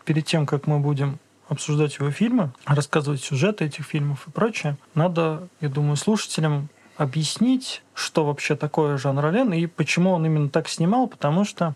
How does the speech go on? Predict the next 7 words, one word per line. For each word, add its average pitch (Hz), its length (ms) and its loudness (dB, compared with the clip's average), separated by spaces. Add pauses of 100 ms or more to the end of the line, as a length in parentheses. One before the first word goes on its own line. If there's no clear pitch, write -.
у 160 80 -4
слушателей 175 480 0
может 170 300 0
возникнуть 151 640 0 (120)
такое 147 320 0
чувство, 240 420 0
что 175 540 0